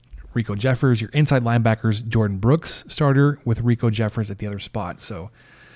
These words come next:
if there's a sub package where they take out an inside linebacker, move Jeffers over, um, that could be where he ends up. Xavier Benson ends up backing up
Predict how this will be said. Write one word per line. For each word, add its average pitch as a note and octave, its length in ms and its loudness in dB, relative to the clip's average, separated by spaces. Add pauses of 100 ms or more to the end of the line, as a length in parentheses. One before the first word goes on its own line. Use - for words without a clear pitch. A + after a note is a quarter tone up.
(420)
if C#3+ 120 2
there's C3 140 6
a A#2+ 60 4
sub B2 260 2
package A#2+ 320 0
where A2+ 80 -2
they G#2 120 -4
take A2 220 -4
out G#2 100 -4
an F#2 80 -8
inside G#2 300 -4
linebacker, G2+ 600 -4 (160)
move G#2+ 360 -4 (320)
Jeffers G#2 360 -6
over, G2 360 -4 (580)
um, F2+ 280 -8 (920)
that G#2+ 140 -4
could G#2+ 100 -6
be G#2 80 -4
where F#2+ 140 -6
he B2 220 0
ends A#2+ 120 2
up. A#2 120 2 (400)
Xavier C3+ 280 6
Benson B2+ 460 4
ends B2 300 2
up G#2 180 2
backing A2+ 380 0
up A2 280 -4